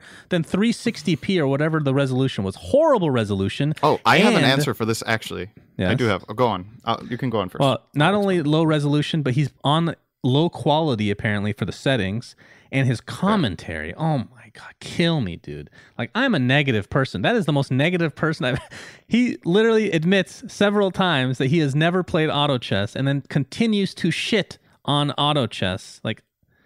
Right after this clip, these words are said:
Speaker 1: whatever. I just feel like
Speaker 2: Yeah.
Speaker 1: that if they're gonna, if somebody's gonna leak it, at least do it right, you know?
Speaker 2: Did you watch it all the way to the end?
Speaker 1: Yes. And then he
Speaker 2: I did
Speaker 1: added
Speaker 2: not
Speaker 1: that
Speaker 2: watch it all the way to the end, but I skipped to the end.
Speaker 1: Okay.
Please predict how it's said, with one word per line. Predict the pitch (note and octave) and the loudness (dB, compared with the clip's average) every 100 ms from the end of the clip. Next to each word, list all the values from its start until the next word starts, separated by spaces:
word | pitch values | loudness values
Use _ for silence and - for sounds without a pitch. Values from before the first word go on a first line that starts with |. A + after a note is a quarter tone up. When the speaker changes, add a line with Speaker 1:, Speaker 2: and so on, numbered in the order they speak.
| _ _ - | _ _ -4
Speaker 1:
whatever. | A2+ F2+ E2+ | 0 0 0
I | A#2 | -2
just | C3+ - | -2 -2
feel | D#3 | 0
like | B2+ | 2
Speaker 2:
Yeah. | A2+ | 2
Speaker 1:
that | B2 - - - | 0 -4 -20 -8
if | - - | -4 0
they're | E3+ | 2
gonna, | F#3 F#3 | 2 0
if | D#3 - | -2 0
somebody's | G#3 G3+ D#3 | 0 2 2
gonna | D#3+ B2 | 2 2
leak | C3+ B2+ | 2 2
it, | G#2 | 0
at | A2+ | 2
least | D3+ D3+ | 0 0
do | C3+ G#2 | 0 0
it | |
right, | D2 D#2+ E2 - _ - | -2 -6 -10 -20 _ -8
you | |
know? | G2+ G2+ G2+ - | -4 -4 -6 -6
Speaker 2:
Did | C3+ B2+ | -4 -2
you | |
watch | C3+ D3+ - | 0 -2 -2
it | D#3+ | -2
all | A#2 A#2+ | -2 0
the | |
way | A#2 A2+ | 0 -2
to | A#2 | -4
the | F#2 | -6
end? | F#2+ B2+ - _ _ - _ | -4 -6 -10 _ _ -10 _
Speaker 1:
Yes. | F#2+ - - - - _ _ - | -6 -6 -10 -20 -20 _ _ -4
And | B2 | 0
then | A#2+ | 0
he | A2 | 2
Speaker 2:
I | B2 | 2
did | D3 | 4
Speaker 1:
added | A#2+ | 6
Speaker 2:
not | C#3 | 6
Speaker 1:
that | A2 | 6
Speaker 2:
watch | A2 A#2+ | 2 0
it | |
all | F#2 G#2 | -2 -2
the | G2+ | 0
way | G2+ | -2
to | - | -2
the | G2 | -4
end, | F#2 F2 - | -4 -6 -4
but | G2 | -4
I | G2 | -2
skipped | - - - - | -4 -4 -6 -8
to | F#2 | -10
the | - | -10
end. | - - _ _ _ _ | -14 -20 _ _ _ _
Speaker 1:
Okay. | - F2+ | -8 -8